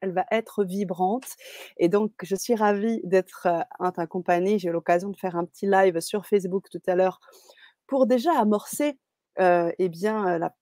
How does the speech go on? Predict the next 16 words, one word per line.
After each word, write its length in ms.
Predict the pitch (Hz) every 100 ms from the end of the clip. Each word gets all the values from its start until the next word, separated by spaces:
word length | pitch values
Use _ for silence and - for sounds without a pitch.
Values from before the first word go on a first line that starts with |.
| _
la 80 | 156
présentation 560 | - 175 170 175 - 269
que 120 | 180
toi, 260 | - 359
tu 120 | - 170
vas 140 | 170
faire 460 | - 220 277 277 196
et 80 |
l'introduction 640 | 160 160 - 170 175 - 262
que 60 |
tu 120 | 262 180
vas 160 | 170
faire 380 | 170 196 208 - _ _ -
pour 140 | -
te 80 | 151
présenter. 680 | - - 156 156 170 214